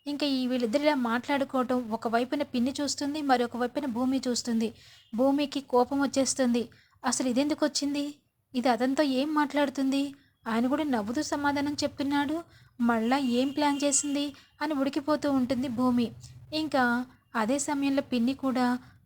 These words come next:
"అమ్మాయి, మీ అమ్మాయి మామూలుది కాదమ్మాయి, గగన్కి కన్ను కొట్టింది."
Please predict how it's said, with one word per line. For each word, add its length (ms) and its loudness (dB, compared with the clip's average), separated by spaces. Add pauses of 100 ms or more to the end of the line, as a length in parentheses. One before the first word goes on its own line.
"అమ్మాయి, 520 2 (260)
మీ 160 4
అమ్మాయి 300 2
మామూలుది 520 0
కాదమ్మాయి, 640 2 (440)
గగన్కి 400 0
కన్ను 280 0
కొట్టింది." 560 2